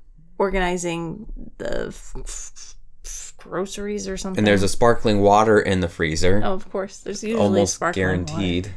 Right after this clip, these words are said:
Speaker 1: in the freezer. There's actually, um, sweet kombucha tea in the <laughs> freezer right now.
Speaker 2: Right now?
Speaker 1: <laughs>
Speaker 2: Should I take that out?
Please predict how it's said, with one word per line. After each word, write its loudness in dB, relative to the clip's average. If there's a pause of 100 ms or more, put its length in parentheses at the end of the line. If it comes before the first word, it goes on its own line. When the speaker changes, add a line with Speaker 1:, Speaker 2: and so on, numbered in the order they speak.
(140)
Speaker 1:
in -8
the -8
freezer. -16 (240)
There's 2
actually, 2
um, -2 (320)
sweet -6
kombucha -8
tea -8 (600)
in -8
the -2
<laughs> -4
freezer 4 (120)
right -2
now. -2
Speaker 2:
Right 0
now? -6 (400)
Speaker 1:
<laughs> -8
Speaker 2:
Should 0
I 2
take -4
that 2
out? 4